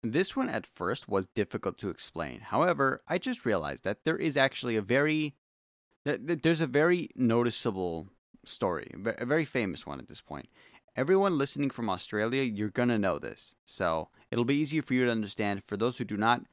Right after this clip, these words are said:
please look this up. Belle Gibson, that's B E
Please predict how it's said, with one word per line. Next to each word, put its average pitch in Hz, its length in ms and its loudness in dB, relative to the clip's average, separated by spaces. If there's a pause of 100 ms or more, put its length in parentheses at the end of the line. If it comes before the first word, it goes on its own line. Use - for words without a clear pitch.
(240)
please 131 360 0
look 107 180 -2
this 95 220 -8
up. 80 240 -6 (280)
Belle 156 460 4
Gibson, - 480 -4
that's - 180 -14 (140)
B 156 240 -2
E 143 240 -4